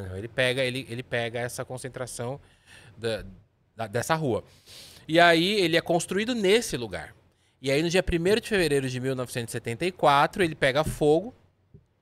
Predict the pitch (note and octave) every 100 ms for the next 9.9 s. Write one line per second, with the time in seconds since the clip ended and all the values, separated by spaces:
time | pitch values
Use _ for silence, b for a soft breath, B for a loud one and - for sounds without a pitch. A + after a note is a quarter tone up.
0 | _ - - B2+ A#2 A2 C3 D3+ D3+ C#3+
1 | A#2 G#2+ G2+ G#2 A#2 G#2 G2 F#2+ - F2
2 | F#2 F#2+ G2+ C3 A2+ A#2 - A#2+ G#2+ -
3 | C#3 - B B G#2+ G#2+ G#2+ G2+ G2 F#2+
4 | F2+ F2 E2+ - F#2 - G#2+ G#2 A2 G2+
5 | B2+ D#3+ A#2+ G2 G2 G2+ A2+ B2 A#2 B2+
6 | B2 A2 G#2+ A2 A2 B B B G2 A2
7 | A2+ A2 A2 G#2+ G#2+ A2 G#2+ G#2 G#2+ C3+
8 | B2+ C3 C#3 G#2+ A2 G#2 - G#2 - A2+
9 | A2 - G#2 G2+ G2+ D#3 C3+ B2